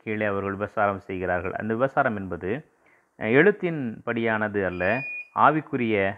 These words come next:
விபசாரமாக காணப்படுகிறது. மூன்றாவது பிரமாணம், "உன் தேவனாய கர்த்தரின் நாமத்தை வீணிலே வழங்காதிருப்பாயாக." அதுக்கு நேராக, "களவு செய்யாதிருப்பாயாக." இங்க "வீணிலே வழங்காதிருப்பாயாக" என்பதனுடைய பொருள்,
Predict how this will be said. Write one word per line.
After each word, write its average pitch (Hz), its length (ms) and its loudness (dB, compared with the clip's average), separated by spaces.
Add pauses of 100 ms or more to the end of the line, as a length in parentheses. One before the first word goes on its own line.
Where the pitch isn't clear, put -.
விபசாரமாக 98 920 -2
காணப்படுகிறது. 90 920 -2 (800)
மூன்றாவது 175 360 4
பிரமாணம், 123 420 0
"உன் 156 160 -6
தேவனாய 175 280 4
கர்த்தரின் 143 240 -4
நாமத்தை 131 540 -2
வீணிலே 131 360 -2
வழங்காதிருப்பாயாக." 101 1080 -2 (960)
அதுக்கு 156 280 2
நேராக, 147 340 4
"களவு 160 400 2
செய்யாதிருப்பாயாக." 107 920 0 (140)
இங்க 147 140 -4
"வீணிலே 196 340 0
வழங்காதிருப்பாயாக" 139 840 2
என்பதனுடைய 117 640 2
பொருள், 110 520 -2